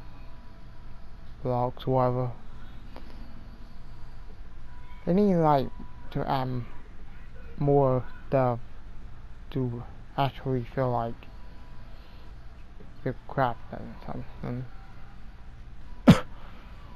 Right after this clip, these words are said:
Yeah, that is basically all I have to say about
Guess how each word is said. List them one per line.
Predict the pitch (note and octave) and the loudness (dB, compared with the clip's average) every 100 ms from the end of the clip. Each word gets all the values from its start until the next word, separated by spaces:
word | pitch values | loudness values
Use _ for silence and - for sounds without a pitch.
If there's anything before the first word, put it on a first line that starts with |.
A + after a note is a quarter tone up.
| - - - - - - - - - - - D3 | -12 -14 -14 -14 -14 -14 -14 -16 -16 -16 -6 0
Yeah, | D3 C#3+ D#3 C#3 A#2 B2 B2+ - - - - - - - - - - - | 2 6 6 6 2 -4 -6 -10 -12 -12 -14 -14 -14 -14 -14 -14 -10 2
that | D3 F3 - - - - - | 4 4 0 -4 -6 -8 0
is | E3+ F3 D#3+ - | 4 4 2 0
basically | D3+ D#3 D3+ D3+ D3 - | 2 4 2 2 0 -2
all | C#3 C#3 C#3+ C#3 | 0 2 2 2
I | C3+ | 0
have | C#3 | -2
to | D3 - | -6 -4
say | C3+ C3 | 0 0
about | C3 B2+ | 2 0